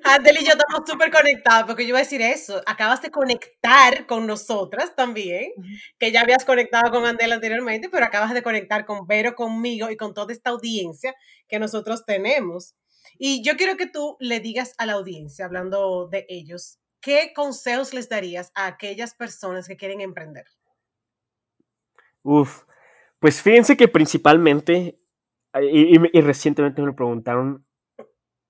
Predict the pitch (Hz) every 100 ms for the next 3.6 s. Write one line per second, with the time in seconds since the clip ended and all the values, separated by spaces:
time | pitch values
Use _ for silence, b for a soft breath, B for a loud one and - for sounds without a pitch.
0 | _ 143 - 151 156 160 - - - b
1 | _ - 147 160 156 170 165 147 135 139
2 | 143 151 147 160 170 _ 131 - 127 123
3 | 123 120 113 107 101 _